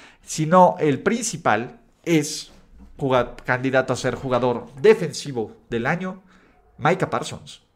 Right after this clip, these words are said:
¡Wow! Micah Parsons, qué bien está jugando, cabrón. No solo por la cantidad de que presiona el quarterback, sino por todas las jugadas espectaculares que él está haciendo.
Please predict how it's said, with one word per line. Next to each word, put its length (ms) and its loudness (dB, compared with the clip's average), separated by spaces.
¡Wow! 420 -4
Micah 720 2
Parsons, 580 2
qué 460 -2
bien 500 -6
está 300 -4
jugando, 400 -12
cabrón. 320 -20
No 200 2
solo 600 2
por 240 6
la 160 4
cantidad 480 0
de 120 0
que 100 -4
presiona 320 -4
el 60 -6
quarterback, 460 0
sino 320 -2
por 200 0
todas 420 0
las 160 -2
jugadas 440 -2
espectaculares 1300 -2
que 300 8
él 100 6
está 280 -2
haciendo. 400 -10